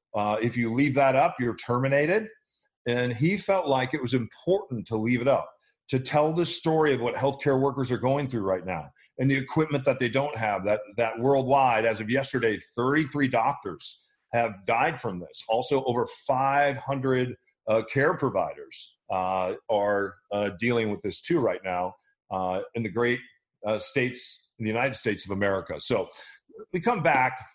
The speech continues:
There's a way that we can sit in our chairs at home and we can help those healthcare workers on the front line.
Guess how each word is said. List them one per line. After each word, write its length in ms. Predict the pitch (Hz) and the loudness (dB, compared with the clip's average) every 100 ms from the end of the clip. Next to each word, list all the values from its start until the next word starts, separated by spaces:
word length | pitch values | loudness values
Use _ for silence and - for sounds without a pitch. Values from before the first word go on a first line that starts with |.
| _ _ - _ _ 180 | _ _ -20 _ _ -2
There's 200 | 160 185 | 0 2
a 100 | 208 180 | 2 4
way 120 | 160 | 4
that 140 | 147 | 2
we 100 | 131 | 0
can 160 | 143 131 | 0 -2
sit 180 | - 165 | -2 -2
in 80 | 151 | -2
our 140 | 131 - | -2 0
chairs 280 | 147 135 120 | 2 2 -2
at 80 | |
home 520 | 107 147 185 240 240 _ _ _ _ _ 131 | 0 2 2 -2 -8 _ _ _ _ _ -2
and 400 | 131 135 135 135 | 0 0 0 2
we 140 | 135 139 | 0 0
can 100 | 127 | 0
help 200 | 156 156 | 0 0
those 200 | 151 - | -4 -2
healthcare 460 | 160 156 - 143 | -4 -2 0 0
workers 320 | 127 127 139 127 | 0 -2 -2 0
on 80 | |
the 120 | 123 - | -2 0
front 180 | 135 117 | -2 2
line. 460 | 113 117 180 226 | 2 2 0 -4